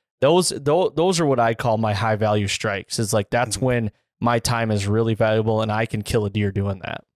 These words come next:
Speaker 2: Right. So this particular deer, this first buck, did you have any history with him at all?
Speaker 1: Not, not at all.
Speaker 2: Not at all?
Speaker 1: Nope.
Speaker 2: So is
Speaker 1: Yep.
Speaker 2: the first time you saw him whenever you saw him from the tree?
Speaker 1: So, <laughs> funny thing. Um, no. So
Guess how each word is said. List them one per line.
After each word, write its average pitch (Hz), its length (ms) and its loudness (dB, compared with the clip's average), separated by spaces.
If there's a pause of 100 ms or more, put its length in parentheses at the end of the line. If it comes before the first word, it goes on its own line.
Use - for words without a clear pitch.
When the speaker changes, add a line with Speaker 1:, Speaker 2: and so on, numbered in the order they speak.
(140)
Speaker 2:
Right. 92 160 -6 (260)
So 135 140 4
this 170 160 6
particular 156 460 0
deer, 120 180 0
this 123 140 -2
first 131 340 0
buck, 98 160 -4
did 113 160 -4
you 165 80 0
have 123 220 0
any 104 140 -6
history 104 340 -2
with 107 120 -6
him 120 120 -4
at 113 80 -2
all? 127 260 -4 (640)
Speaker 1:
Not, 113 340 2
not 110 280 2
at 101 80 2
all. 90 260 -4 (100)
Speaker 2:
Not 107 200 0
at 98 100 -6
all? 95 60 0
Speaker 1:
Nope. 110 260 2 (460)
Speaker 2:
So 139 220 6
is 123 160 6
Speaker 1:
Yep. 113 80 6
Speaker 2:
the 107 40 2
first 139 260 2
time 131 140 2
you 113 140 -4
saw 113 260 2
him 120 380 -4 (320)
whenever 117 260 0
you 107 400 -2 (160)
saw 113 220 0
him 104 60 -6
from 110 140 -8
the 98 80 -6
tree? 127 300 -2 (1080)
Speaker 1:
So, 147 420 4
<laughs> - 640 -4
funny 113 260 0
thing. 107 240 -2 (340)
Um, 123 440 2 (220)
no. 131 480 0 (220)
So 131 540 2